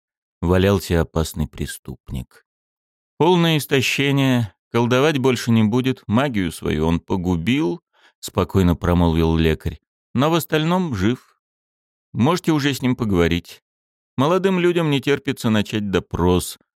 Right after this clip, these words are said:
Он кивнул на меня и на Фреда, все это время мерящего широкими шагами палату. На самом деле ни мне, ни Фреду совершенно не хотелось производить этот допрос,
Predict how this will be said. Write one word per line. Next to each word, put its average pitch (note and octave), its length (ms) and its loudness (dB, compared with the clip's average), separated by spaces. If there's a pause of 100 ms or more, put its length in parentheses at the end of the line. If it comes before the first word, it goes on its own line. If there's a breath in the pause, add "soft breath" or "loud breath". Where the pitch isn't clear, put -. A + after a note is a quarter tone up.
Он F2 180 0
кивнул E2 400 2
на D#2+ 120 4
меня D#2+ 380 2
и D2+ 40 0
на D2 120 0
Фреда, F2+ 460 -2
все - 180 -8
это C2+ 180 -4
время D2+ 380 0
мерящего D2 560 -4
широкими C#2 600 -6
шагами C#2 720 -6 (360)
палату. B1+ 560 -6 (960)
На A2 140 2
самом B2 440 4
деле A2 300 4
ни G2+ 160 4
мне, A#2 460 4
ни F#2 240 2
Фреду G2 560 0
совершенно C3+ 580 0
не C3 160 2
хотелось F2+ 800 -2
производить D2+ 1040 -4
этот - 340 -4
допрос, D2 840 -10